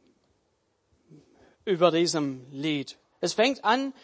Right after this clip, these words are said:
mit einem Wort, das man jetzt nicht so unbedingt alltäglich benutzt. Äh, Halleluja,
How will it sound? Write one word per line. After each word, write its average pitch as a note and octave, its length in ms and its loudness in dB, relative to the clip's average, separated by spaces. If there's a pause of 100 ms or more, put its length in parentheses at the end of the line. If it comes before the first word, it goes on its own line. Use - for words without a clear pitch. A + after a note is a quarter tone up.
mit G#3 160 2
einem F#3 160 -2
Wort, G#3+ 220 4
das G#3 140 -4
man G3 100 -4
jetzt F#3 240 -2
nicht G#3+ 220 -4
so F#3+ 100 2
unbedingt F#3+ 540 -4
alltäglich F#3 580 0
benutzt. F#3 580 0 (360)
Äh, F3 300 4 (320)
Halleluja, A3+ 840 4